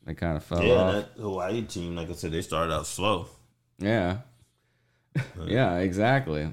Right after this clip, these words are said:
Speaker 1: And then, like I said, they wouldn't have lost to Hawaii.
Speaker 2: Right.
Speaker 1: Then they would have got their six wins, probably would have kept their head coach. And Hawaii went three and ten.
Speaker 2: Mm.
Speaker 1: They did. So that was one of 'em,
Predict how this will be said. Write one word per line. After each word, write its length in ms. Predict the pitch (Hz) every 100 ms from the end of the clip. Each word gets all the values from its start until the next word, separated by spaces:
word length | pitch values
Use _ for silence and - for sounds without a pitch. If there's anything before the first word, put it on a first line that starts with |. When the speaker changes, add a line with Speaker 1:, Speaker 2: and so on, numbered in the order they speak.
| -
Speaker 1:
And 220 | 85 87
then, 380 | 87 85 82 71
like 200 | 85 92
I 20 |
said, 440 | 90 104 87 80 78
they 120 | 95
wouldn't 220 | 98 95
have 80 | 90
lost 320 | 92 92 -
to 100 | 95
Hawaii. 640 | 87 82 110 101 82 87 127 -
Speaker 2:
Right. 200 | 87 85 - - -
Speaker 1:
Then 120 | 87
they 80 | 90
would 120 | 87
have 80 | 87
got 160 | 90 71
their 100 | 82
six 320 | - 78 -
wins, 500 | 98 104 87 87 - _
probably 260 | - 107 90
would 100 | 82
have 100 | 80
kept 200 | 110 -
their 100 | 76
head 240 | 85 76 -
coach. 460 | 117 107 92 - - _ _ _ _ _ _
And 180 | - 87
Hawaii 360 | 95 95 127
went 260 | 87 90 -
three 220 | 101 107
and 120 | 107
ten. 380 | 104 135 98 65
Speaker 2:
Mm. 220 | 95 92 78 - _ _ _ _ _ 78
Speaker 1:
They 200 | 80 78
did. 440 | 80 73 67 64 - _ _ _ _
So 240 | - 82
that 180 | 78 92
was 120 | 87 87
one 300 | 95 104 95
of 240 | 104 90
'em, 220 | 71 67